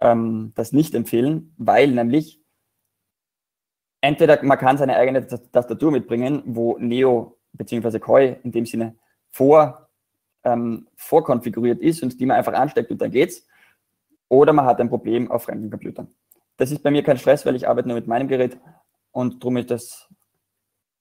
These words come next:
okay, aber das, das ist vielleicht zu bedenken für andere. Ähm, K-Touch hat, wenn man sich, wenn man sich einmal urspr-, äh,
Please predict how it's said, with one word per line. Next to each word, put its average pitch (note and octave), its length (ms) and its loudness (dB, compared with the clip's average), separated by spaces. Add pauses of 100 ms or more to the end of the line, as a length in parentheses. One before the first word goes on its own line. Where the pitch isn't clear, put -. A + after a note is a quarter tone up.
(100)
okay, D#3 400 0 (320)
aber C3+ 380 6
das, B2 260 -2
das - 500 -12 (120)
ist - 360 -14
vielleicht A#2+ 280 -2
zu A2+ 60 -12
bedenken A2 360 -10
für - 140 -12
andere. G2 320 -10 (1040)
Ähm, C#3 420 4
K-Touch G#3 600 0 (340)
hat, - 600 -2 (240)
wenn B2+ 180 -2
man B2 180 -4
sich, A#2 440 -12
wenn A#2+ 120 -8
man B2 80 -8
sich - 220 -16
einmal G#2 240 -8
urspr-, - 380 -10
äh, - 120 -12